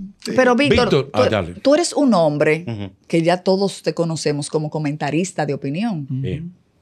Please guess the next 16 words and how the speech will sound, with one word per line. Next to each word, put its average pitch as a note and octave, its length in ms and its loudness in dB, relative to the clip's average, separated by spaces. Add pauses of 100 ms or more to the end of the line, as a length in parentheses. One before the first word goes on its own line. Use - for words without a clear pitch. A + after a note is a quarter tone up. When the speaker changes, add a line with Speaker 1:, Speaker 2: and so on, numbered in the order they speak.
Speaker 2:
Yo A3+ 240 2
sé C4 180 0
que C4+ 120 -4
tú C#4+ 240 -2
eres D4 200 2
el C#4 220 6
nuevo, B3 560 4 (240)
otra G#3+ 380 4
vez, A3 320 2 (140)
el F#3+ 200 4
novato, G3 440 4
¿verdad? A#3+ 400 2
Para E3+ 280 2
Gente G3+ 260 2
del E3+ 180 6
Sol D#3+ 560 4